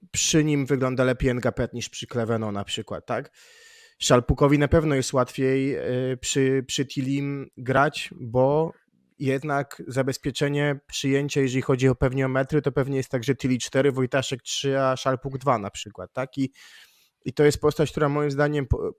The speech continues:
od jego powrotu zaczęło się to, co lepsze. I patrząc na cyfry, one są różne, to, to umówmy się, to nie będzie już najlepsza siatka świata,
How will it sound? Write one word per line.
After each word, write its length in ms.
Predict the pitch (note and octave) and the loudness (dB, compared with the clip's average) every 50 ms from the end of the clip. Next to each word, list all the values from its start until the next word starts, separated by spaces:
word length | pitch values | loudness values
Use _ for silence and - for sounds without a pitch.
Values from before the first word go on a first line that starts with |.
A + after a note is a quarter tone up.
| _ - - | _ -6 -2
od 200 | - D3 B2+ C3+ | -2 0 2 4
jego 200 | E3 E3+ E3+ D#3+ | 4 6 6 6
powrotu 380 | - E3 C3+ D3 D#3+ D#3 - | 6 6 6 6 4 0 0
zaczęło 300 | D3 D#3 - E3+ D#3 D3 | -2 0 0 2 0 0
się 120 | - - C#3+ | 0 -2 -4
to, 140 | - D#3 | -4 -4
co 140 | C3 - D3 | -2 0 0
lepsze. 420 | C#3 C3+ B2+ - - - E3 F#3+ - - _ _ _ - - - - - _ _ | 2 2 2 2 2 2 2 0 -2 -4 _ _ _ -20 -20 -20 -20 -20 _ _
I 320 | - C#3+ C3+ C3+ C3+ C3+ - - - | 0 0 2 2 2 0 -2 0 4
patrząc 380 | - D3+ D3 - - D#3 C#3+ - | 4 4 6 6 4 2 4 4
na 120 | D#3 C#3 | 2 2
cyfry, 400 | - - D#3+ D#3+ - - D3+ D3 | 4 6 4 4 6 6 6 6
one 200 | D3 D3 D3+ D3 | 6 6 4 2
są 200 | - - D#3 D3+ | 2 2 2 2
różne, 380 | D3+ D3 C#3 B2+ C3 C3+ D3 C#3+ | 2 2 0 0 0 -2 -2 -4
to, 160 | - C#3+ C3 - _ _ | -4 -6 -8 -8 _ _
to 120 | - - - - - - C#3+ C#3 - | -10 -10 -8 -10 -10 -12 -12 -10 -6
umówmy 360 | E3 D#3+ E3+ D#3+ - - C3+ | -2 0 0 0 0 -2 -4
się, 120 | - C3+ | -2 -2
to 140 | A#2 - C3+ | 0 0 0
nie 160 | C#3 D3 D3 | 0 0 0
będzie 280 | B2+ D3 C#3+ C#3+ C3 C#3+ | 0 0 0 0 0 0
już 160 | C3+ C3 - | 0 0 -2
najlepsza 200 | - C3 B2 - | -2 -4 -2 0
siatka 260 | - C3 - - C3 | -2 -2 -2 -2 -6
świata, 540 | B2 - - C#3+ C#3 C#3 - - C#3 C3+ C3 | -6 -4 -2 -2 -2 -2 0 0 0 0 0